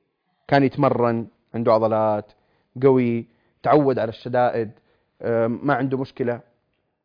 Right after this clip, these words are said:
هي القضية ثبات القلب، ثبات القلب.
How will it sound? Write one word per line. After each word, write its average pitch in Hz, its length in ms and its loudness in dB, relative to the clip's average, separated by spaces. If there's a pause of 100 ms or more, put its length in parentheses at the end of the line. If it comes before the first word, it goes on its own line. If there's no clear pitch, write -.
(560)
هي 147 300 -2
القضية 165 680 -6 (480)
ثبات 131 280 -2
القلب، - 260 -18 (1120)
ثبات 120 400 -4 (1400)
القلب. - 360 -8